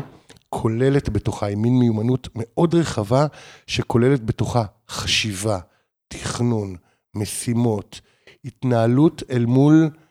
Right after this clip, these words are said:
הדברים שהם לא רק בתוך המשימות שלך, הרי, כי הרי לכולנו יש גם את המשימות השוטפות שלנו שקשורות למשפחה ולתחביבים ולחברים,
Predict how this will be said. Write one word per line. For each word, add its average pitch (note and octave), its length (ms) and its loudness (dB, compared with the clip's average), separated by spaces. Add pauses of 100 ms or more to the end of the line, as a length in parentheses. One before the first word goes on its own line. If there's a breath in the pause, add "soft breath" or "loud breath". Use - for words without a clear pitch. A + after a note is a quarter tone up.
(340)
הדברים B2 540 2
שהם B2 280 4
לא C#3 100 6
רק G3 240 2
בתוך D#3+ 280 4
המשימות B2+ 420 0
שלך, - 240 -6
הרי, G2 260 -2
כי A2 100 -4
הרי G#2+ 220 -2 (360 loud breath)
לכולנו B2 440 2
יש A#2+ 120 2
גם C#3 100 2
את C3 80 -2
המשימות B2 380 0
השוטפות B2 400 -4
שלנו A#2 300 0
שקשורות A2+ 480 -4 (500 loud breath)
למשפחה C3 640 2
ולתחביבים B2 680 -2
ולחברים, A#2+ 540 -2